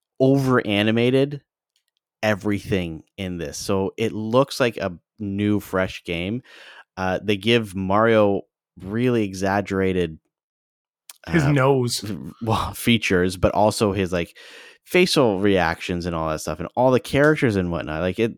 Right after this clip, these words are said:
Speaker 1: it looks, it looks cool. Like, it looks like it's gonna be a lot of fun. Um, again, it's gonna be very similar to any of, any and all other Mario Bros platformers. Um,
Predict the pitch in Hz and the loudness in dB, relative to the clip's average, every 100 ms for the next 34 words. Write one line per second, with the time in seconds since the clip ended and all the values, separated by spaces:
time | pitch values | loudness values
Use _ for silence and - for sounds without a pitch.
0 | _ 120 117 131 175 302 - - - _ | _ -2 0 0 0 0 -6 -18 -20 _
1 | - 120 123 143 196 - - - 139 90 | -2 0 2 2 0 -2 -2 4 6 4
2 | 90 104 147 - 170 156 147 120 113 101 | 2 2 2 0 -2 0 0 2 2 2
3 | 98 - 87 87 117 _ - - - _ | 0 -4 -6 -6 -8 _ -20 -20 -20 _
4 | 90 92 90 85 _ _ _ 113 113 110 | -8 -6 -6 -8 _ _ _ -4 0 -2
5 | 98 110 - 120 113 104 107 98 104 98 | -2 -8 -4 -4 -2 0 -2 -2 -6 -6
6 | - 92 90 - 104 117 104 87 - - | -6 -6 -6 -6 -4 -2 -2 -4 -14 -20
7 | _ _ 107 110 95 - 98 98 98 92 | _ _ -4 -2 -2 -2 2 4 4 2
8 | - _ - 90 92 87 82 - _ _ | -2 _ -2 0 2 2 -2 -8 _ _
9 | - 90 90 92 95 95 85 92 90 85 | -10 -6 0 2 4 4 2 2 2 2
10 | 78 - - 82 73 101 107 120 131 - | -4 -12 -8 -6 -4 -4 -2 -2 -4 -12
11 | _ - - - 92 90 87 87 | _ -20 -20 -14 -6 -4 -4 -6